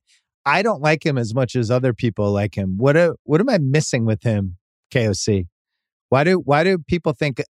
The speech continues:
Anunoby for the seven is actually, like, a deal Toronto wouldn't do? And it doesn't seem like they would.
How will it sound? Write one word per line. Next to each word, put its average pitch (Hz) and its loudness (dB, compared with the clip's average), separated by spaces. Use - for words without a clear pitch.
Anunoby 135 2
for 123 0
the 113 -4
seven 113 0
is 110 -2
actually, 123 0
like, 113 2
a 127 2
deal 113 2
Toronto 120 0
wouldn't 95 -2
do? 82 -4
And 135 4
it 123 2
doesn't 165 2
seem 165 2
like 143 2
they 127 2
would. 147 0